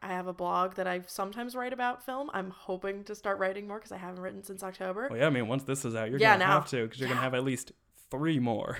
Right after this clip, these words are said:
Speaker 1: Of course. Um, and so that, Jesus Christ, what am I even saying right now?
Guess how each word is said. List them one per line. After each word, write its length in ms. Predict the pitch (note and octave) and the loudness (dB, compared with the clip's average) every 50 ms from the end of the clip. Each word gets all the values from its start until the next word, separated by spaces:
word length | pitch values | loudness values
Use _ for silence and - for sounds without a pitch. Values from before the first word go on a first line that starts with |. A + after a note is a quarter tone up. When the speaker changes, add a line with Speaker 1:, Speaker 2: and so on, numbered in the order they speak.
| - - - - | -10 -12 -12 -14
Speaker 1:
Of 100 | F#3 - | -10 -8
course. 400 | - A#3 D3+ - - - - - - - - - | -6 -6 -6 -6 -6 -10 -14 -16 -20 -20 -6 0
Um, 500 | - G3 F#3+ F#3 F#3 F#3 F#3 F#3+ F#3+ F#3 - - - - - _ _ _ _ _ _ _ _ _ _ - | 4 6 6 6 4 2 -2 -6 -8 -10 -12 -18 -20 -20 -20 _ _ _ _ _ _ _ _ _ _ -6
and 400 | G#3 G3 F#3+ F#3 F3+ F3+ F3+ F3+ | -4 -2 0 0 0 -2 -4 -4
so 80 | - F#3+ | -2 2
that, 280 | F#3+ F#3 F#3+ - - - _ _ _ _ _ _ _ _ _ | 2 2 2 2 -2 -12 _ _ _ _ _ _ _ _ _
Jesus 260 | - - A2 - - - | -18 -16 -16 -16 -16 -16
Christ, 220 | - - - - - | -16 -16 -16 -12 -10
what 100 | - - | -10 -8
am 80 | D#2+ | -8
I 60 | D2+ | -8
even 140 | - - - | -10 -12 -12
saying 280 | - - - - - F2+ | -10 -10 -10 -10 -10 -10
right 140 | - - - | -12 -10 -10
now? 200 | - G2+ A#3 | -8 -10 -10